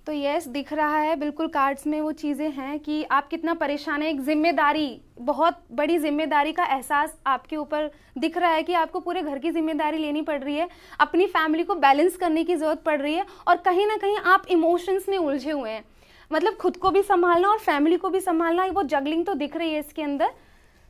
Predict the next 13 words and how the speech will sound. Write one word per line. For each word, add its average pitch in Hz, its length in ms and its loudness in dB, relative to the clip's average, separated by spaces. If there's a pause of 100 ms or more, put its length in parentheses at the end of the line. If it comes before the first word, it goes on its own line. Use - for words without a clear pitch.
(1600)
हम्म, 220 180 -14 (1000)
यस, 311 420 2
सपोर्ट 359 480 2 (380)
विजिबल 285 420 4
है, 262 240 -2
सपोर्ट 339 400 0
आपको 339 280 2
मिलेगा 311 480 2 (560)
पर 359 100 4
कुछ 392 200 0
समय 320 280 -2
बाद 254 220 -2
मिलेगा 214 400 -14